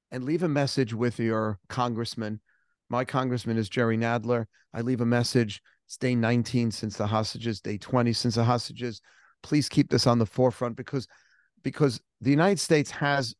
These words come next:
true relations with other countries, such as Qatar, okay,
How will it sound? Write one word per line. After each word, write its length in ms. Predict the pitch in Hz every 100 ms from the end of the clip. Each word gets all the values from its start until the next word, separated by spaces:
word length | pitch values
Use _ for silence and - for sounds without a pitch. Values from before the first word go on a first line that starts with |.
| -
true 380 | - 135 120 -
relations 540 | 123 127 120 117 104
with 220 | 113 113 -
other 240 | 135 120
countries, 640 | - 139 139 - - - - _ _ _
such 240 | - 127
as 100 | 120
Qatar, 640 | - 127 - 131 120 120 123 - _ _ _ _ _ _
okay, 460 | - 107 127 117 117